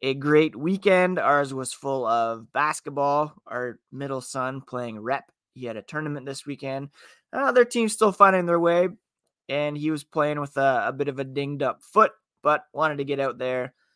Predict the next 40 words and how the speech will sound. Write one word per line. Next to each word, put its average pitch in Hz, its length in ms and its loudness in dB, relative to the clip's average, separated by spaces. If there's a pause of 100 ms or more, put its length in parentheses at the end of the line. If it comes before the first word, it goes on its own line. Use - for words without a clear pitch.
(300)
had 156 140 -2
a 139 40 0
couple 139 260 -2
buckets, 127 640 -2
got 139 220 0
to 131 80 -6
the 123 100 -4
line. 120 460 0 (160)
Very 127 200 -4
proud 110 280 -2
of 107 80 -10
him. 113 320 -10
And, 107 360 -12
uh, 113 500 -12 (1800)
we 151 140 0
also 147 260 2
met 147 280 -2
our 147 220 2
one, 151 420 0 (180)
no, 180 260 8
we 196 140 4
already 156 180 4
met 135 200 0
her, 160 100 0
but 120 240 -2 (180)
spent 156 300 2
some 143 100 -6
time 131 220 0
with 120 140 -6
our 120 120 0
one 123 320 -6
week 123 320 -10
old 120 320 -4
niece - 440 -12
as 98 120 -12
well, 85 360 -4
which - 200 -14
was - 140 -10
pretty - 260 -14
cool. - 320 -12